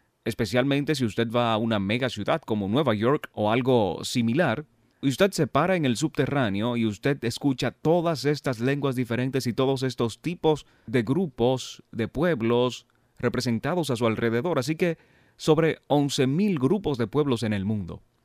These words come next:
De manera que esos mismos académicos bíblicos y antropólogos han estudiado para ver cómo el evangelio ha penetrado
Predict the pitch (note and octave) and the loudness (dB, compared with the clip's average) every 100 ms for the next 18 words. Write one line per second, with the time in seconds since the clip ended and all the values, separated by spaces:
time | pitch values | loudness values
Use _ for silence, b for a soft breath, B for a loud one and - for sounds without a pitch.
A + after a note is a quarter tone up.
0 | _ _ - C3+ D#3+ D#3+ G3 G3 C#3+ D3 | _ _ -14 0 2 4 2 0 0 2
1 | E3+ E3 D#3 C#3 C#3 D3+ D#3+ C#3 B2 A#2 | 2 2 0 0 -2 0 -2 0 0 2
2 | B2+ C#3 C3 F#2+ A2+ B2 B2 C#3 B2+ A2+ | 2 2 0 2 0 0 0 0 2 0
3 | G#2 G#2 F2+ C#3 E3+ A#2 G2 A2+ C3+ - | 0 -2 2 4 6 4 2 0 0 -12
4 | _ _ - D3 F#3 - B2 A#2 D3+ F3 | _ _ 0 2 4 4 4 2 2 0
5 | C3 B2 A2+ C3 C#3+ - D#3 F#3 F3+ - | 2 4 4 2 0 0 0 2 0 0
6 | - B2 B2 A2+ G#2 E3 D3 G#2 G#2 A2+ | 0 2 2 2 0 0 0 0 0 0
7 | C#3+ B2 A2 B2 B2 A#2+ | 0 0 0 0 2 0